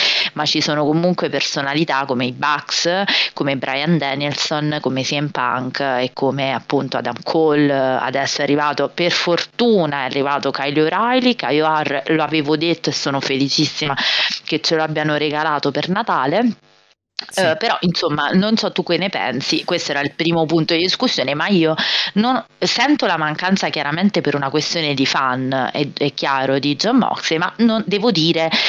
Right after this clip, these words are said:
Speaker 1: che per quanto riguarda il livello complessivo dello show non credo che si sia, eh, diciamo, abbassato più di tanto, ecco.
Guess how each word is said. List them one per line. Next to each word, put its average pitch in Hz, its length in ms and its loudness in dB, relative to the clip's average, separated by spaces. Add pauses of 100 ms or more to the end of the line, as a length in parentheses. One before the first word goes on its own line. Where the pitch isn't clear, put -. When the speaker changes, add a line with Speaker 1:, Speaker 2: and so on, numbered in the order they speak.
(160)
Speaker 1:
che 190 140 -4
per - 160 -4
quanto 190 460 0
riguarda 165 760 0
il 180 160 2
livello 170 420 2
complessivo 151 640 0
dello 185 260 2
show - 360 0
non 208 280 4
credo 165 420 0
che 139 80 0
si 143 180 0
sia, 139 400 0
eh, 139 260 2
diciamo, 143 300 0
abbassato 131 800 -2 (400)
più - 160 0
di 123 140 -4
tanto, 127 520 -2
ecco. 127 540 -2